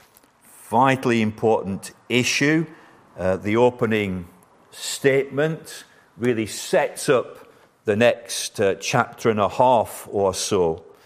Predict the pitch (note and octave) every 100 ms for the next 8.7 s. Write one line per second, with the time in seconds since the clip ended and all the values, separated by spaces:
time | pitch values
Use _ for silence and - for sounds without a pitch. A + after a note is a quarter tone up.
0 | - - _ _ _ _ - E2+ F2+ F#2
1 | F2+ F#2 E2+ F2 _ _ _ _ _ _
2 | D#3+ G#3+ - - E3+ C#3 C3+ C3+ B2 A#2+
3 | A2+ F#2+ F#2+ F#2+ D#3+ E3 - G#2+ F#2+ -
4 | F2+ G#2+ D3 A#2 A2 E3 A3 G#3 B2 G2
5 | F#2 E2+ F#3 - - _ _ _ _ _
6 | _ _ F3+ F#3+ F#3+ - - - _ _
7 | _ _ - A#3 A3 A3 G3+ - - -
8 | F#3+ G3 C#3 F2+ A2+ D#3+